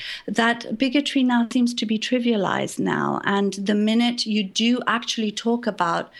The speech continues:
politics, which are bigoted, which are placing collective blame, that suddenly, you know, you get this sort of, um, a fight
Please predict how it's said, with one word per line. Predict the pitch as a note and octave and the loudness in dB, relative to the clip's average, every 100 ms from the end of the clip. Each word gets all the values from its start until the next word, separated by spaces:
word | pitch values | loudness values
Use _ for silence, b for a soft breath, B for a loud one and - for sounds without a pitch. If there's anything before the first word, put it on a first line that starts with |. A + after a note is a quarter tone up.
| B B B - | B B B -8
politics, | - D4 F4 A#3+ - E3+ - - - | 0 2 2 0 -2 -4 -4 -12 -4
which | G#3 G3 G3 - - _ _ _ _ _ | -2 -2 -2 -4 -8 _ _ _ _ _
are | G#3+ B3 E4+ | 0 2 2
bigoted, | A#3+ G3+ G3 - - C3+ - - | 0 -2 -2 -6 -4 -6 -8 -4
which | G#3 G3 - | -4 -2 -2
are | A3 C#4 | 2 2
placing | D#4+ - A3 G3+ G3 | 0 -2 -2 -2 -4
collective | F3+ F3 E3+ - E3+ | -2 -2 -4 -6 -8
blame, | - E3+ E3+ E3+ B B B | -2 0 -2 -4 B B B
that | - G#3 | -2 -2
suddenly, | - - B3+ A#3 G#3+ F#3+ | -2 0 2 2 0 0
you | F#3+ G3 | -2 0
know, | F#3+ F3+ | 0 0
you | F#3+ G3 | -2 -4
get | F#3+ G3+ - - | -2 -4 -4 -6
this | F3+ - | -4 -4
sort | - F#3+ F#3 - | -4 -4 -4 -4
of, | F3 - - | -6 -8 -6
um, | F#3 F3 F3+ - B B B - | -2 -2 -2 -8 B B B -4
a | C3+ | -4
fight | - A3+ G#3 | -2 0 0